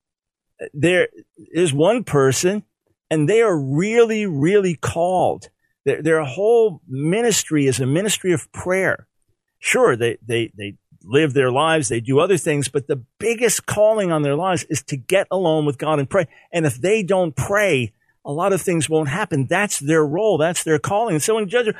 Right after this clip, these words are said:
"Why are you praying all the time? You, you should be out evangelizing more." Or, or,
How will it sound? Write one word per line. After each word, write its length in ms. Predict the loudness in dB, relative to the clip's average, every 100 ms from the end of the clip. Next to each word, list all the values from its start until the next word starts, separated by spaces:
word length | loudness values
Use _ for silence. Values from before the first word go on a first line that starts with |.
| -8
"Why 140 | 0 4
are 60 |
you 100 | 4
praying 340 | 4 2 2 6
all 180 | 6 4
the 80 |
time? 360 | 0 -4 -4 -8 _ _ _ _ _ _ -8 -8 -12 _ _ _ _
You, 200 | -4 -4 -4
you 200 | 0 0
should 120 | 2
be 120 | 2
out 140 | 4 4
evangelizing 840 | 4 2 2 2 4 4 2 0
more." 420 | 2 2 0 -2 -12 _ _ _ _ _ _ _
Or, 160 | 0 4
or, 260 | 4 4